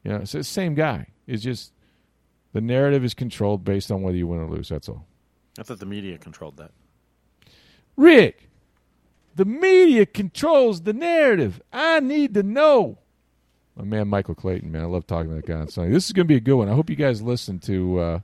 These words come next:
Speaker 1: to our countdown to kickoff or whatever they call that show these days, and I'm on there with Mike and, uh, T Kraz. It's gonna be good 'cause it's about Jameis Winston. <laughs> He was, he was passionate about Jameis. He did not, he did not, he thought Jameis got a raw deal here.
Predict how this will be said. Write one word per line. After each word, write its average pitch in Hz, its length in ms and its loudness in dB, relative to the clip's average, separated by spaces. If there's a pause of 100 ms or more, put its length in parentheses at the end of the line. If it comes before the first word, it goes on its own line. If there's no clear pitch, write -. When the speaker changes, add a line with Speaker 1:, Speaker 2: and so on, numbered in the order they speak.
(720)
Speaker 1:
to 104 100 -2
our 92 100 2
countdown 101 500 -4
to - 60 -12
kickoff 82 460 -8
or - 40 -8
whatever 85 260 -2
they 80 100 -6
call 82 240 -4
that 78 120 -6
show 80 200 -6
these 76 200 -8
days, 78 300 -8
and 78 80 -10
I'm 76 100 -8
on 76 140 -8
there 76 120 -8
with 73 140 -10
Mike 76 320 -12 (840)
and, 73 260 -6
uh, 71 180 -6
T 90 140 -8
Kraz. 76 400 -6
It's - 100 -20
gonna 120 140 -2
be 92 80 0
good 92 260 2
'cause 80 220 -4
it's 76 80 -10
about 82 260 -4 (760)
Jameis 349 580 2
Winston. 208 760 -6
<laughs> - 60 -20 (1400)
He 120 140 -4
was, 90 160 -4
he 120 180 -8
was 107 100 -4
passionate 110 480 -6
about 80 240 -8
Jameis. 92 220 -8
He 135 80 -4
did 92 200 -4
not, 104 180 -4
he 143 100 -2
did 101 160 -4
not, 113 200 -4
he 139 120 -4
thought 104 180 -4
Jameis 101 300 -6
got 92 160 -6
a - 20 -4
raw 85 220 -4
deal 78 260 -8
here. 73 200 -14